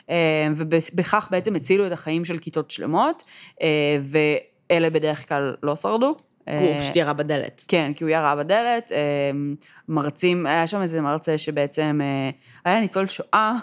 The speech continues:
Speaker 1: <laughs> על ה-, היה בישראל, למד, עבר, לימד שם עשרים שנה, זה היה קריירה,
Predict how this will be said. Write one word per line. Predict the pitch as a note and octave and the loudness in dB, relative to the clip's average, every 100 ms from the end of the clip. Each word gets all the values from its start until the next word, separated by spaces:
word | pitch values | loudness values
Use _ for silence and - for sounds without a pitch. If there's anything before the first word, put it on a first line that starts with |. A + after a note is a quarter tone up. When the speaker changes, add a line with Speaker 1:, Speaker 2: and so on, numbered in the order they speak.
| - A#3+ - | -6 -8 -4
Speaker 1:
<laughs> | C4 - - - | -6 -6 -10 -4
על | F3 D#3+ | 2 4
ה-, | D#3+ D#3+ | 4 2
היה | F3+ | 2
בישראל, | F3+ F#3+ - - E3 - A#3+ A#3+ A#3+ A#3+ A#3 | 0 -2 -4 -4 -6 -2 0 2 2 2 0
למד, | E3 D#3+ F#3 A3 G#3 G3+ | -2 -4 0 2 2 0
עבר, | E3+ E3 G#3+ G#3 G#3 | -4 0 2 2 0
לימד | E3+ F3 F#3 | -2 -2 -4
שם | A3 F#3 | -4 -4
עשרים | - F#3+ F#3+ | -4 -2 -4
שנה, | F3+ D#3+ F3 G3 G3 F#3+ E3+ | -4 -4 0 2 2 2 2
זה | |
היה | E3 E3 | 0 0
קריירה, | - E3+ D#3+ E3 E3+ F#3+ E3+ D#3+ D#3 | -4 -4 -2 0 -2 -2 0 0 0